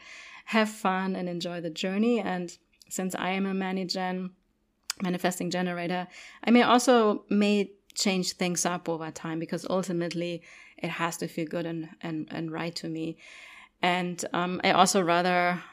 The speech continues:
under promise and over deliver than the other way around. So the one thing that I do commit to is the bi-, bi-weekly episodes. And hey, you may even get more. So can it get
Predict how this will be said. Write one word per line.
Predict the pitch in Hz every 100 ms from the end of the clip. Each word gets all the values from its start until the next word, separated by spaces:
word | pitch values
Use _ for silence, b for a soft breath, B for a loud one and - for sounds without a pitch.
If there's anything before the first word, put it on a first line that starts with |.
| -
under | 180 170 170
promise | - 165 170 170
and | 160
over | 220 240
deliver | 226 220 220 214
than | 175 156
the | 160
other | 175 165
way | 160
around. | 160 190 233 233 214
So | - 196 175 170 - B B B
the | 202
one | 226
thing | 220 208
that | 185
I | 175
do | 196
commit | 202 185 180
to | 185
is | 175
the | 175
bi-, | 165 170 175 -
bi-weekly | 170 175 165 170 170
episodes. | 175 175 170 175 170
And | 170 170
hey, | - 156 165 -
you | 180
may | 180 170
even | 156 165
get | 156 156
more. | 165 - 170
So | - 165 170 -
can | - 175
it | 180
get | 202 -